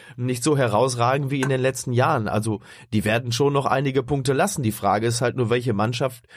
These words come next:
stößt dann da rein? Vielleicht wird's ja doch tatsächlich am Ende noch Schalke, die ja so langsam aber sicher klettern. Aber gut, hab ich gerade gesagt, Schalke kann Meister werden? <laughs> Na ja, gut.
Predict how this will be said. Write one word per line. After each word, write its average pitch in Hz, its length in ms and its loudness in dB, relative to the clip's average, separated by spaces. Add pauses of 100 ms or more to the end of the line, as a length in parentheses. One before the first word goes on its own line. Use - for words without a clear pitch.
(120)
stößt 139 400 0
dann 127 140 0
da 123 120 2
rein? 123 300 0
Vielleicht 110 300 0
wird's 120 160 0
ja 104 100 2
doch - 240 -4
tatsächlich 165 440 0
am 104 100 -2
Ende 98 180 -2
noch 90 160 -4
Schalke, - 480 -4 (120)
die 107 60 0
ja 104 100 2
so 101 120 2
langsam 101 960 2
aber 92 240 -2
sicher 92 280 -2
klettern. 98 420 -2
Aber 98 200 0
gut, 120 260 0 (160)
hab 98 140 -2
ich 98 100 -10
gerade 98 240 2
gesagt, 95 300 -2
Schalke 101 300 0
kann 98 180 -2
Meister 95 360 -2
werden? 120 320 -2 (340)
<laughs> 208 520 -4 (1120)
Na 247 200 2
ja, 202 140 0
gut. 156 220 0